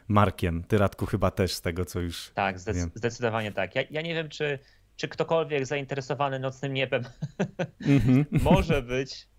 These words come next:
Speaker 2: może być po prostu rannym ptaszkiem. Chociaż pewnie się zdarzają. No,
Speaker 1: Mhm.
Speaker 2: tak, do obserwacji Wenus lepiej.
Speaker 1: Mhm, mhm.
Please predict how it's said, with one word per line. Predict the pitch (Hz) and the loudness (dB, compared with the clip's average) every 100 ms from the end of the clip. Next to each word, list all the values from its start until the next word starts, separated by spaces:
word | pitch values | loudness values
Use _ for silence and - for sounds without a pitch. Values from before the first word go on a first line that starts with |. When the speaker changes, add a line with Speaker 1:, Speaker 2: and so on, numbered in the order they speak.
| _ | _
Speaker 2:
może | 123 131 135 117 | -4 -4 -2 -4
być | 110 113 | -4 -4
po | - 117 | -6 -6
prostu | 120 113 - 117 | -6 -8 -2 0
rannym | 117 104 107 | 0 -4 -8
ptaszkiem. | 110 98 - 104 | -6 -6 -8 -12
Chociaż | 170 190 | -10 -8
pewnie | - 143 | -6 -6
się | 135 | -6
zdarzają. | 110 113 117 101 98 | -4 -2 0 0 0
No, | |
Speaker 1:
Mhm. | 110 104 107 | 0 2 0
Speaker 2:
tak, | 120 - _ _ | -4 -16 _ _
do | 120 | -8
obserwacji | 117 131 113 120 - | -4 -2 0 -2 -2
Wenus | 113 113 98 - | -2 -2 -2 -6
lepiej. | 98 95 90 - _ _ _ _ _ _ | -6 -6 -10 -12 _ _ _ _ _ _
Speaker 1:
Mhm, | 113 110 113 113 - _ - | 0 2 2 0 -4 _ -4
mhm. | 110 107 | -2 0